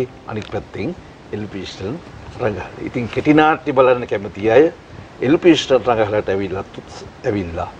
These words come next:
සවස් තුනයි තිහට ඒ නාට්‍ය බලලා දිගු නාට්‍ය බලන්න එන්න තවර් රඟහලට සවස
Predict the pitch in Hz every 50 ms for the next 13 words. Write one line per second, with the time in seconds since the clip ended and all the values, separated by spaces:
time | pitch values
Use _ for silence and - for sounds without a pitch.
0 | - - - - - - - - 131 120 127 - - 117 - - - - - -
1 | - 107 95 - - 117 131 143 147 135 - 131 117 113 - 110 98 107 127 131
2 | 147 143 135 120 - - 107 95 87 95 92 87 85 - - - - - - -
3 | - - - - - - - 104 120 143 139 208 180 185 180 170 160 - 160 139
4 | 127 120 113 107 107 107 101 98 - 107 107 120 117 107 - 104 101 104 113 101
5 | 117 107 92 87 98 95 101 98 - 147 - - 104 107 107 -